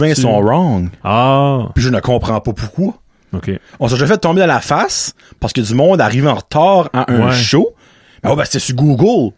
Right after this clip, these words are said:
Speaker 2: Ah.
Speaker 1: Là, après ça, ben, ils envoient un
Speaker 2: Contrôle
Speaker 1: screenshot.
Speaker 2: pas Google.
Speaker 1: Ben, c'est ça, tu sais, nous autres, on n'a pas rapport, ben, je
Speaker 2: Hmm.
Speaker 1: parle de nous autres, je parle de cinéma, là. On n'a pas rapport à Google, mais, tu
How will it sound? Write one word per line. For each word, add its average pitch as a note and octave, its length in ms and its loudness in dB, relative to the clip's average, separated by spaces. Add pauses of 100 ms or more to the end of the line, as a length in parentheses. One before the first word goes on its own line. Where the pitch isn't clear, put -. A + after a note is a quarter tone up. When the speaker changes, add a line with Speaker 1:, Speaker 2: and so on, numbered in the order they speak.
(200)
Speaker 2:
Ah. F#2 340 -2
Speaker 1:
Là, B2+ 100 2
après B2+ 100 -6
ça, G3 80 0
ben, D3 100 0
ils A#2 80 -2
envoient D#3+ 140 2
un F#3 80 0
Speaker 2:
Contrôle B2+ 320 2
Speaker 1:
screenshot. C3+ 260 2
Speaker 2:
pas A#2 80 -2
Google. A#2 640 0
Speaker 1:
Ben, A#2+ 60 -4
c'est - 120 -4
ça, C4 200 0
tu - 80 0
sais, G3 100 0
nous C#3+ 240 2
autres, A#3 240 2
on A#2+ 120 -2
n'a A#2 180 0
pas F#3+ 100 0
rapport, E3+ 320 0
ben, G#2+ 160 0
je G2+ 80 -4
Speaker 2:
Hmm. G#2 40 -6
Speaker 1:
parle B2+ 140 0
de A2 60 -2
nous G#2 100 -4
autres, C3+ 120 0
je - 40 -6
parle A2+ 140 -2
de F#2+ 40 -4
cinéma, C#3 340 -2
là. - 20 -2 (300)
On - 40 -4
n'a - 20 -10
pas C#3+ 100 0
rapport E3+ 200 0
à G3 60 2
Google, D#3 480 2
mais, A#2 180 0
tu - 40 -12